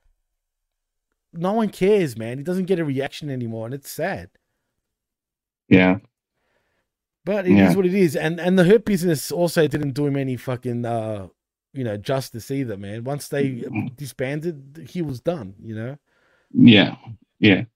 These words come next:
Speaker 2: It sounded like you said the herpes, and I was like, What? What is he talking
Speaker 1: No, no,
Speaker 2: The
Speaker 1: the
Speaker 2: Hurt Business.
Speaker 1: Business, yeah.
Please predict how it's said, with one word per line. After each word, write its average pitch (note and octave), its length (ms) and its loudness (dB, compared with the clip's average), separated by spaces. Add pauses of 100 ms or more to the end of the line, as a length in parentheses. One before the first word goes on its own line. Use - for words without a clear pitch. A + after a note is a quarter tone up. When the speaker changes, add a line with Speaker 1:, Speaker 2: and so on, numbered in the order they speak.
Speaker 2:
It A#2 120 6
sounded A3+ 200 4
like C#4 100 2
you E3+ 80 -2
said D3 160 0
the A2 60 0
herpes, G2+ 580 2
and G#2 80 2
I G#2+ 40 4
was G#2+ 100 0
like, G2+ 140 2
What? C#4+ 540 0
What - 160 2
is B3 120 2
he A#3 100 4
talking - 280 4
Speaker 1:
No, C#3 260 2
no, B2+ 120 2
Speaker 2:
The A#2+ 80 8
Speaker 1:
the D#3 80 6
Speaker 2:
Hurt D#3 280 4
Business. G#2 440 2 (1120)
Speaker 1:
Business, - 340 -4
yeah. D#3 180 -2